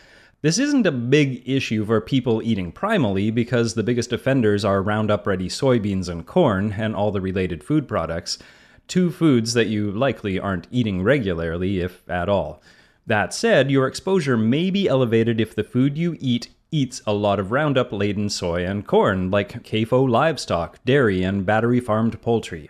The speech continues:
all of which may show traces of glyphosate. Interestingly, a recent paper showed that those very same bacterial species that are reduced in celiac disease, Lactobacillus,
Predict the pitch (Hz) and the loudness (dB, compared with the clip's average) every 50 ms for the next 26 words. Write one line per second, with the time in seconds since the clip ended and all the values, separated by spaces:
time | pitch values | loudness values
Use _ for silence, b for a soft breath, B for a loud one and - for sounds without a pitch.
0 | _ - 107 113 123 123 123 104 104 101 110 110 - - 92 92 104 120 123 - | _ -2 2 4 4 4 4 4 4 2 2 0 0 -4 -2 0 0 0 0 0
1 | - 107 107 120 120 - 107 107 113 - 120 107 104 107 101 - 107 101 92 - | 0 0 0 0 0 -2 -2 -2 -2 -2 -4 -4 -4 -6 -4 -2 -2 -2 -2 -4
2 | - - - 87 80 78 - - _ _ _ _ _ _ _ _ _ _ _ _ | -8 -14 -12 -12 -14 -14 -16 -20 _ _ _ _ _ _ _ _ _ _ _ _
3 | _ - 208 247 254 - - 113 90 87 - - 92 82 82 82 85 87 110 107 | _ -2 2 2 2 4 4 4 4 4 0 -4 -6 -4 -4 -2 -2 0 0 2
4 | 110 123 156 180 - - 269 240 - 202 208 208 208 - 107 98 - - - 180 | 2 2 2 2 0 -2 -6 -6 -2 0 -2 0 0 0 0 0 0 0 0 2
5 | 123 101 95 95 92 104 104 101 92 101 107 110 110 110 101 104 98 90 92 104 | 2 2 0 -2 -2 -2 -2 -2 0 0 2 2 2 2 0 -4 -6 -2 0 0
6 | 107 131 165 185 180 - 160 147 143 139 127 113 101 95 - - 110 107 127 156 | 2 2 0 0 -2 0 0 2 2 2 2 2 0 0 -2 -4 -2 -2 0 -2
7 | 156 - - 156 151 135 - 101 92 92 85 - 101 90 90 87 90 92 92 92 | -2 -4 -4 -4 -4 -2 -2 -2 -2 -2 -2 -4 -4 -2 -2 -2 -2 -2 -4 -6
8 | - - 170 151 131 - - 98 87 90 - - - - 233 247 220 147 104 87 | -6 -4 -2 -2 -2 -4 -4 -4 -4 -4 -6 -6 -6 -4 -4 -2 -2 -2 -2 -2
9 | 80 76 - - 101 92 82 80 80 76 76 76 107 135 - - - - - - | -2 -6 -8 -6 -6 -6 -6 -6 -8 -10 -6 -4 -4 -4 -6 -8 -12 -14 -10 -6
10 | 104 98 95 - - 95 85 90 - - 101 92 92 92 90 - - - | -4 -4 -4 -2 -4 -4 -4 -4 -4 -4 -2 -2 0 -2 -2 -4 -6 -12